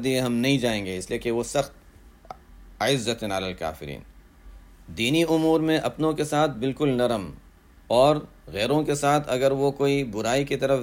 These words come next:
میلان کا ذریعہ بن جائے، اعز، سخت۔ ورنہ تو آپ صلی اللہ علیہ وسلم غیر مسلموں کے ساتھ کس حسن اخلاق سے پیش آتے تھے کہ ان اخلاق کو دیکھ کر، اخلاق کو دیکھ کر وہ اسلام میں داخل ہو جاتے تھے۔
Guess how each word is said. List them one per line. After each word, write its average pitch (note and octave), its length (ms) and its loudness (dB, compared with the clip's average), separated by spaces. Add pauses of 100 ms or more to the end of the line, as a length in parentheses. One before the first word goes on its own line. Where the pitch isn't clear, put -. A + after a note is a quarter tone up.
(140)
میلان A2 600 -2
کا C3+ 120 0
ذریعہ C3+ 280 2
بن C3 220 0
جائے، C3+ 220 2
اعز، G2+ 360 -4 (100)
سخت۔ - 420 -6 (1700)
ورنہ D#2 320 -10
تو A2 80 -8
آپ A2 140 -8
صلی A2 140 -6
اللہ A2 140 -2
علیہ A2 500 -2
وسلم G#2 480 -4
غیر G2+ 180 -4
مسلموں G#2 380 -8
کے G2+ 120 -10
ساتھ G#2+ 200 -4 (280)
کس B2 260 -8
حسن A2+ 200 -8
اخلاق G#2 380 -2
سے G#2+ 120 -8
پیش G2+ 240 -4
آتے G#2+ 260 -4
تھے G#2+ 180 -4 (480)
کہ B2 60 -4
ان B2+ 100 -2
اخلاق B2+ 420 0
کو D#3 100 0
دیکھ A2+ 320 -2
کر، F#2+ 100 -4 (500)
اخلاق C#3 360 -2
کو C#3+ 100 -2
دیکھ C3 200 -2
کر C3+ 100 -2
وہ B2 100 0
اسلام A2+ 280 -4
میں G#2+ 80 -2
داخل F#2 260 -4
ہو E2 80 -8
جاتے C2+ 260 -10
تھے۔ - 120 -20